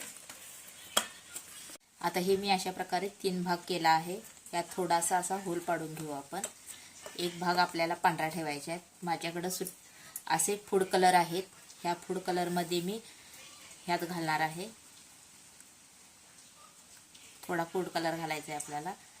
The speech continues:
हा हिरवा घातला आहे आणि हा पिवळा घालत आहे. आता हे आपल्याला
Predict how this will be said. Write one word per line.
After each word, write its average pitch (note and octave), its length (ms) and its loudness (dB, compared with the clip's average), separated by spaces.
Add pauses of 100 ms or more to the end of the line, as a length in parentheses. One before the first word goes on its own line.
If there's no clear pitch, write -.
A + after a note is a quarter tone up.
(880)
हा E3 180 -2
हिरवा E3+ 340 2
घातला E3+ 320 4
आहे E3+ 260 2 (2250)
आणि E3 140 -6
हा E3+ 160 -2
पिवळा F3 360 0
घालत D3 320 -8
आहे. C#3+ 220 -6 (4000)
आता F3 180 -6
हे F3+ 200 2
आपल्याला F#3 460 2